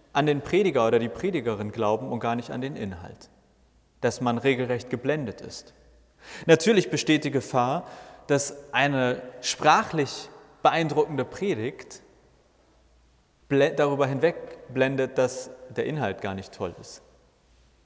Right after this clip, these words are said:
Aber die Gefahr besteht natürlich auch andersherum. Wenn jemand einen noch so tollen Text oder einen noch so beeindruckenden Inhalt so richtig schlecht vorträgt,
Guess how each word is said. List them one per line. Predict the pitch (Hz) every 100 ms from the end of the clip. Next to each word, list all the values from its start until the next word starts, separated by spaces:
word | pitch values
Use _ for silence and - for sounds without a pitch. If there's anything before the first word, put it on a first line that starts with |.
| _ _ _ _ - - -
Aber | 147 160
die | 165
Gefahr | 160 147 185 196
besteht | 160 - 185 180
natürlich | 151 - 156 151 -
auch | 127 127
andersherum. | 233 196 110 - 104 92 95 90 - - _ _ _ _ _ _ _ _ _ _ _ _ -
Wenn | 127 147 147 147 -
jemand | 151 151 151 143 139 - - - - -
einen | 147 151
noch | 170 226
so | - 185
tollen | - 165 156 151
Text | 185 208 - -
oder | 147 143 -
einen | 135 143
noch | 175 -
so | - 175
beeindruckenden | 147 139 180 165 165 151 127
Inhalt | 165 190 117 101 98 - - - _ _ _ _ _ _ _ _ _ _ _
so | -
richtig | 165 190 - 170
schlecht | - 165 165 -
vorträgt, | - 254 254 - 95 - -